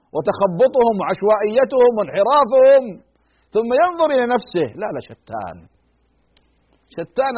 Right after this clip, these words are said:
بين الثرى والثريا. ولذلك أحبتي في الله، قضية الإنسان يفرح بالهداية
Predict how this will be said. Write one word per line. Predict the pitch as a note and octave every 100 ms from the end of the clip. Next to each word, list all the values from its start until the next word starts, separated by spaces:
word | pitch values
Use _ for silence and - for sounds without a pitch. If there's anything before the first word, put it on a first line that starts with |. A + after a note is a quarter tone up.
| G#3+
بين | A3 G#3
الثرى | F#3+ C4 A#3+ G3+
والثريا. | F#3 - E3+ G3 D#3+ G2+ F2+ _ _ _ _ _ _ _ -
ولذلك | B2+ C#3 G#3+ F#3+
أحبتي | - G3 F3 D#3+
في | C3
الله، | B2+ C#3 F#3 G#3 A3 A3 _ _ _ _
قضية | A#2 A#2 D3+ D#3+ C#3+ C3+ A#2+ _ _ _ _ _ -
الإنسان | A2+ A#2 A2 D3 D3 C3 B2+
يفرح | F3 F3+ D3 -
بالهداية | A#2+ A2 A#2 D#3 F3 B2+